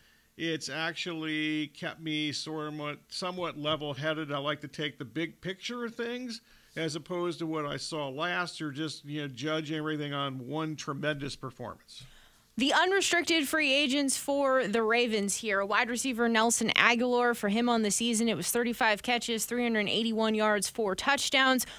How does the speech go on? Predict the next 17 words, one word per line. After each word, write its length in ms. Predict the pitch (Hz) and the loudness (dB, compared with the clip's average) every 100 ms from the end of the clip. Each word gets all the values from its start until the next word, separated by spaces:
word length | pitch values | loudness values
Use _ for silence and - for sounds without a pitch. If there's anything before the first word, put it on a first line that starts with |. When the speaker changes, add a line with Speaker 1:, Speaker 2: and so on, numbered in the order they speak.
| - - | -14 0
Speaker 2:
Wide 180 | 254 262 | 2 4
receiver 400 | 262 277 247 247 | 2 2 2 4
Odell 400 | 240 233 226 208 | 2 2 2 2
Beckham 400 | 214 220 226 208 | 2 2 2 0
Junior, 560 | 190 277 294 277 262 | 2 2 4 4 4
thirty-five 540 | 247 254 233 247 220 208 | 4 2 0 2 2 2
catches, 360 | 240 214 208 | -2 0 -2
five 220 | 196 214 214 | 2 2 2
hundred 260 | 214 185 | 2 2
sixty-five 560 | 180 233 - 220 214 190 | -2 -2 -2 2 2 2
yards, 340 | 202 202 185 | 2 2 0
and 120 | 175 | -4
three 240 | - - 240 | -6 -4 -2
touchdowns. 800 | 202 220 202 - 214 214 214 - - - | 2 2 2 2 4 4 2 -2 -10 -14
Curious 580 | - 294 285 277 254 - | -2 0 2 2 2 0
to 120 | - 254 | 0 0
see 360 | - 269 254 | 2 4 2